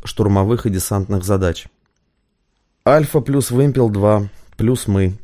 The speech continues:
Готовность единица. До вечера всем отдыхать, ждать сигнала». «Что предстоит?» спросил его Матвей, когда все разошлись. «Штурм и захват», ответил Белоярцев.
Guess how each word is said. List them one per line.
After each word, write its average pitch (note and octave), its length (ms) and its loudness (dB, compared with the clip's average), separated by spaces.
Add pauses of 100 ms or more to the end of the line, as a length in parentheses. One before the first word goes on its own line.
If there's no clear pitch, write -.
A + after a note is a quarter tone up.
(240)
Готовность A2 640 0
единица. F2+ 680 0 (960)
До G#2 160 2
вечера C#3 340 2
всем A2+ 240 0
отдыхать, G#2+ 400 0
ждать G#2+ 260 0
сигнала». F2 480 -2 (840)
«Что - 200 -4
предстоит?» A2+ 540 -2
спросил F#2+ 360 -4
его F#2 160 0
Матвей, F#2 300 -2
когда F#2+ 260 -4
все G2 180 -6
разошлись. F2+ 520 -6 (680)
«Штурм D#3+ 440 0
и - 20 4
захват», G#2 540 0
ответил F#2+ 420 -4
Белоярцев. F#2 600 -2